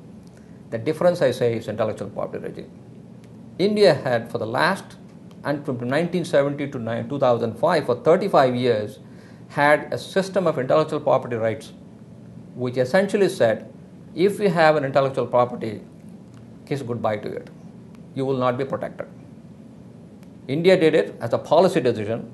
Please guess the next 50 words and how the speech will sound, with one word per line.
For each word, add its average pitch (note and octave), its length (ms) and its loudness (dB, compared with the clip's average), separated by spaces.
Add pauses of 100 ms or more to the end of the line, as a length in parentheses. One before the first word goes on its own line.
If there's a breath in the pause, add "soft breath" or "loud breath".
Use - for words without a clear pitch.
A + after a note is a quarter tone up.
because A#2+ 320 0
they C3 140 2
thought B2 360 0
they A#2 100 0
will A#2 100 -4
be, A2 240 -6
that's C#3 300 2
the C#3 80 0
way A#2+ 340 2 (280 loud breath)
the B2 100 -4
Indian C3+ 340 0
pharmaceutical C3 540 -2
industry A#2 360 -4
can A2+ 200 -8
grow. - 260 -6 (300)
They B2 140 4
can A#2 160 -2
essentially B2 520 -2
steal B2+ 380 -4
anybody A#2+ 320 0
else's C#3 320 2
ideas A#2 500 2 (340 loud breath)
and A2 200 -6
build C#3 220 6
on A#2+ 160 6
it A#2 260 0
and A#2 180 -6
create B2 400 4 (360)
generic A#2+ 400 2
medicine. A2 440 -4 (760)
Perhaps B3 360 2
it's - 160 -6
justified F3+ 580 4
from B2+ 140 0
the B2 180 -2 (280)
Indian, C3 480 0
uh, A2+ 100 -2
government A2+ 540 -2
policymakers' A#2+ 600 2
perspective. B2 540 0
They G#2+ 100 -2
wanted A2 260 0
to A#2 60 -8
get A2+ 200 -6
cheap A#2 160 -6
medicine A2+ 360 -2
to A2+ 60 -10
the G#2+ 100 -8
Indian A2+ 300 -6
masses. F#3+ 420 0